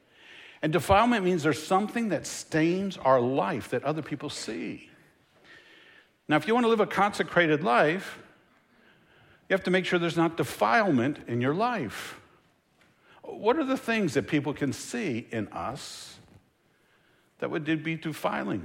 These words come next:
us? What about, about the words you use? How about in the workplace, how you talk?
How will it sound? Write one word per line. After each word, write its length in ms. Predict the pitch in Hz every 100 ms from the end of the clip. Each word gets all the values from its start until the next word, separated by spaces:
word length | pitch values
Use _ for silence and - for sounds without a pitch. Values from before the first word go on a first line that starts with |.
| 78
us? 280 | - - - - - _ - _ _ _ _ _ _ _ -
What 120 | 254
about, 300 | 262 214 202
about 140 | 185 139
the 60 |
words 340 | 117 123 135 131
you 60 |
use? 420 | 127 135 135 139 - - _ _ _ _ _ _ _ _ _ _ _ _ _ _ -
How 80 | - -
about 140 | 135
in 60 | 120
the 60 |
workplace, 540 | 104 165 - - 92 -
how 100 | 120
you 160 | 113
talk? 460 | 107 113 95 -